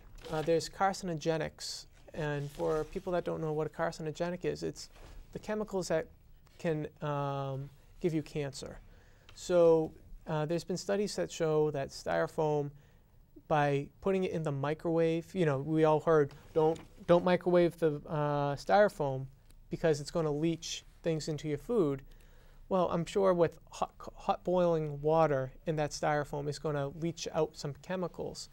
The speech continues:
And same with any plastic bottles or anything like that. Um, and there are, um, companies that are, are out there, just like twenty-three and me, who will, uh, you can send in a hair sample or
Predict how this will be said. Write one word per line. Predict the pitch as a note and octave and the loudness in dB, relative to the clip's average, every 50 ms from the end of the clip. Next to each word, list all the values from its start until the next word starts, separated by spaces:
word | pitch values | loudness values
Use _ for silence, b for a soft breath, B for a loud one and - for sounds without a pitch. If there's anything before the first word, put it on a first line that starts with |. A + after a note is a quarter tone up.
| b b b b b b | b b b b b b
And | - F3 E3 | 0 0 0
same | D#3+ - F3 E3+ F3 E3+ | 0 0 -2 0 0 2
with | E3+ E3 D#3+ D#3 D#3 D#3 - - - | 2 2 4 4 2 0 -4 -8 -6
any | - D#3 D#3 | -4 -2 -2
plastic | D3 - - D#3 D3+ D3 - - D3+ - | -4 -4 -2 -2 -2 -2 -4 -8 -12 -6
bottles | - C#3+ C#3+ C#3+ D3 D3 C#3+ D3 C#3+ - | -2 0 0 2 2 0 -2 -4 -6 -8
or | D#3 | -8
anything | D3 D3 C#3+ - D3+ | -8 -8 -8 -10 -10
like | D3 D3 C#3+ C#3+ | -10 -10 -10 -8
that. | C#3+ D3 D3 D3 C#3+ - B B B B B B B B B B - | -6 -4 -4 -4 -4 -6 B B B B B B B B B B -4
Um, | D#3 D3 C#3+ C#3+ C#3+ C#3 C#3 C#3 D3 - - - _ - - - | -2 0 2 2 2 0 -2 -2 -4 -8 -14 -20 _ -20 -10 -4
and | - D#3+ D#3+ D#3 D#3 D3+ D3+ D3+ D3+ D3+ - - | -2 0 0 2 2 2 0 0 -2 -4 -4 0
there | F3 F3 E3+ E3+ | 2 4 6 6
are, | E3 D#3+ D#3 D#3 D3+ D3+ D3+ D#3 - - - - - - - - - - - - - - | 8 8 6 6 6 4 2 0 -2 -4 -10 -20 -20 -20 -20 -20 -20 -20 -20 -20 -12 -8
um, | D#3 D3+ D3 C#3+ C#3+ C#3 C#3 C#3 C#3 D3 - - - - | -6 -4 -4 -2 -2 -4 -4 -6 -8 -10 -14 -20 -20 -6
companies | - - G3 F#3 - G3 F#3+ F3 - | -2 -2 0 0 0 0 0 0 0
that | - E3 D#3+ E3 E3 - | 0 0 2 0 -2 -2
are, | - D#3+ D3+ D3+ D3 D#3 - - - _ - | -2 -2 -2 -2 -2 -4 -8 -14 -20 _ -6
are | - E3 D3+ D3+ E3+ | -2 0 2 4 4
out | G3 G3+ G3+ | 4 4 2
there, | E3+ D3+ C#3 | 2 0 0
just | C#3 - - D#3 - | -2 -4 -6 -6 -6
like | D#3+ - | -6 -6
twenty-three | - - E3 D#3+ D#3 - - F3 E3 | -4 -4 -4 -2 -4 -4 -4 -4 -2
and | D#3 D3 D3 | -2 -2 -2
me, | D#3 F3 G#3 A#3 b b b b b b b b b b | -2 -4 -4 -6 b b b b b b b b b b
who | - - E3+ E3+ | -2 2 2 2
will, | E3 D#3+ E3+ E3 D#3+ D#3 D3+ D3+ D3 C#3+ C#3+ b b b b b b b b b - - | 4 4 4 6 6 6 6 4 4 2 0 b b b b b b b b b -8 -4
uh, | D3 | -4
you | D3 D3+ D#3 | -2 -2 -4
can | D3 - E3+ D3+ | -4 -4 -4 -4
send | C#3 - G3 F#3 F#3+ | -2 -2 0 0 0
in | F#3+ F#3 | 0 0
a | F3+ E3+ E3 D#3 - - - - | 0 0 0 -2 -6 -12 -6 -2
hair | - F#3 F#3 F3 | 0 2 2 2
sample | - - F#3+ F#3 F#3 - - F3+ | 0 -2 -2 -4 -2 -2 0 2
or | F3 F3 F3 F3 F3 E3+ D#3 D3 C#3+ C#3+ C#3 C#3 C3+ C#3 C#3+ C#3 | 6 6 6 6 6 6 4 4 4 4 2 2 0 -2 -4 -6